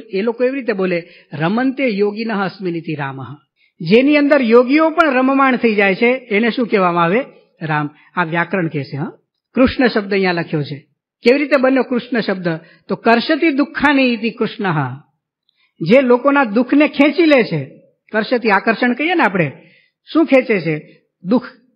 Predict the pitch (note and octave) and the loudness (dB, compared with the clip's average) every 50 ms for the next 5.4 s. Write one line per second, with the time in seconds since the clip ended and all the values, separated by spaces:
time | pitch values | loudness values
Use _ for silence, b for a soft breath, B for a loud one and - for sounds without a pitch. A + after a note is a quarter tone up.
0 | _ _ - E3 F3+ F#3+ F#3 G#3 G3+ F#3+ F3+ F#3 G3 F#3+ - A3+ A3 G3 E3+ - | _ _ -8 -6 -6 -4 -4 -4 -4 -2 -2 -2 -4 -4 -2 -4 -4 -4 -4 -2
1 | F3+ E3 D#3+ - E3 D#3 D3+ C#3+ C#3+ D3+ C#3 C#3+ B B B B B B - A#3+ | -4 -4 -2 -2 -4 -4 -4 -4 -4 -6 -8 -10 B B B B B B 0 0
2 | A#3 D4 B3+ B3 - A3 G3+ - - F#3 E3 D3+ D#3 B B B B B - G3 | 2 2 -2 -2 -2 -4 -6 -4 -4 -4 -4 -4 -6 B B B B B 0 2
3 | A3+ B3 A3 A3+ A3 A3 - A#3+ B3 A#3+ A3+ B3 A#3 B3 B3 C4 C4+ C4 B3 - | 2 2 2 0 0 0 0 0 2 2 2 2 0 0 0 -2 -2 -2 0 0
4 | A3+ A3 G#3+ F#3+ F3 G3 F#3 F3 D#3 F#3 E3+ F3 F#3 G3 - b b b b - | 0 0 0 0 0 0 -2 -2 -2 -4 -4 -4 -6 -6 -8 b b b b -10
5 | D#3+ E3 E3 D#3 D#3+ E3 C#3+ B2+ | -6 -6 -4 -4 -6 -8 -8 -8